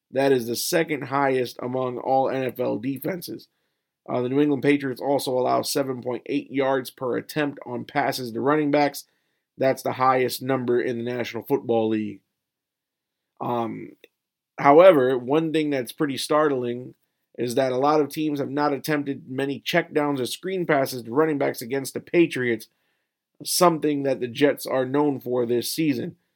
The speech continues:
Uh, once again, without Breece Hall, the Jets will definitely be missing the, the, uh, explosiveness.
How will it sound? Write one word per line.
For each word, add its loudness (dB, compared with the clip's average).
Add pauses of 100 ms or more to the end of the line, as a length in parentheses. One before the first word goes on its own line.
(560)
Uh, -2
once 2
again, 4
without 2
Breece 0
Hall, 4
the -6
Jets 4
will -8
definitely -2
be -8
missing -2
the, -6
the, -6 (140)
uh, -6
explosiveness. 0